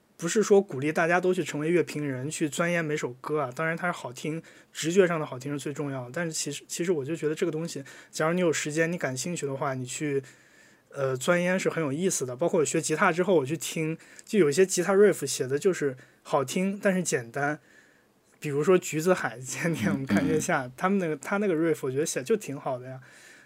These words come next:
Speaker 1: 但是有些 riff 就是复杂，但是你听不出来，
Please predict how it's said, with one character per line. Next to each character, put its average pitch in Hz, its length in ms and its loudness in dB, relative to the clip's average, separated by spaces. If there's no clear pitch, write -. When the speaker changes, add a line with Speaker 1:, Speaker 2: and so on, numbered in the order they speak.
Speaker 1:
但 226 140 4
是 165 100 2
有 131 140 2
些 175 160 2
riff 196 280 6
就 170 120 -4
是 160 120 -2
复 - 300 -4
杂， 135 300 0
但 190 160 2
是 175 80 -2
你 139 160 -4
听 185 260 -6
不 170 80 -4
出 160 200 -6
来， 131 320 -4